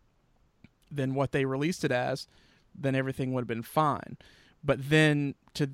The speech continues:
now have to try to find ways to, you know, retroactively pull everything up to the cost of the B-Wing, I think that's where a lot of the balance issues started.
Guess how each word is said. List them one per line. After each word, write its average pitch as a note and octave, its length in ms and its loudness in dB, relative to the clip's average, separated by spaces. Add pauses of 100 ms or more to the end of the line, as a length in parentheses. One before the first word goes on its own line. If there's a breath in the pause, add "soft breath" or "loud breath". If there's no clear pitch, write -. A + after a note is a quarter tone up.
now D3+ 340 4
have C#3+ 260 2
to - 80 -6
try C#3 260 0
to C3+ 320 -2
find C#3 440 -2
ways C3+ 400 0
to, C3 380 -2 (960 soft breath)
you D3+ 120 -2
know, B2+ 120 -2
retroactively C3 1080 2 (100)
pull D3 220 2
everything C3 420 -2
up C#3 240 -2
to C#3 120 -4
the B2+ 100 -4
cost C3 280 -2
of C3 80 -6
the B2 80 -8
B-Wing, D3+ 640 0
I C3+ 80 -4
think C#3 240 -4
that's D#3 320 2
where C3+ 140 -2
a C3 60 -2
lot B2+ 200 -2
of C3 140 -8
the B2+ 100 -10
balance C3+ 400 -4
issues - 320 -10
started. - 500 -8